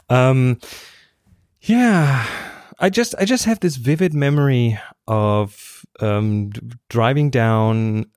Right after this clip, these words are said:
a Northern Irish, Northwestern Irish in Donegal, down a,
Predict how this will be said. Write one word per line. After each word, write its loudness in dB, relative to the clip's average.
a 0
Northern 0
Irish, 0
Northwestern -4
Irish -4
in -2
Donegal, 0
down -2
a, -4